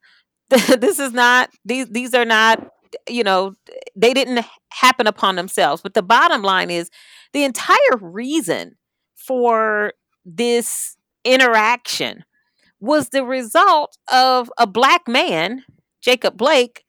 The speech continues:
being shot eight times by the police. And so there's clearly this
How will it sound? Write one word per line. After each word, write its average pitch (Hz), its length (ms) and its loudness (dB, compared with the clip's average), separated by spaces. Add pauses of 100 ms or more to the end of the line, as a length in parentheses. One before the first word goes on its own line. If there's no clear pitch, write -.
(460)
being 269 240 -2
shot 302 460 0
eight 285 220 0
times 427 640 0 (100)
by 269 200 4
the 254 80 -2
police. 403 760 -6 (640)
And 294 220 2
so 285 560 0
there's 285 400 -4
clearly 370 720 -4
this 262 400 -6